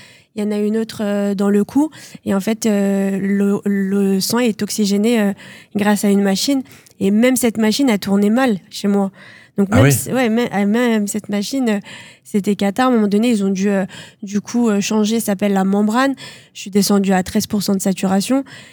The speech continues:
Speaker 1: Et ils comprennent pas que j'ai pas fait d'arrêt cardiaque. Ils comprennent pas que je suis encore en vie. Pour eux, ben, c'est un miracle. Et souvent, je dis ça, que c'est un miracle.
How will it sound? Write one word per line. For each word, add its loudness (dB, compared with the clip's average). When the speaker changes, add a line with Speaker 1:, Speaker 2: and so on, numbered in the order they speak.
Speaker 1:
Et 2
ils 2
comprennent 0
pas 0
que -2
j'ai 0
pas -4
fait -4
d'arrêt 0
cardiaque. 0
Ils -2
comprennent 0
pas 0
que -8
je -6
suis -2
encore 0
en 2
vie. 0
Pour 0
eux, 2
ben, 0
c'est -4
un 0
miracle. 0
Et 2
souvent, 0
je 0
dis 0
ça, 2
que -12
c'est 0
un 4
miracle. 0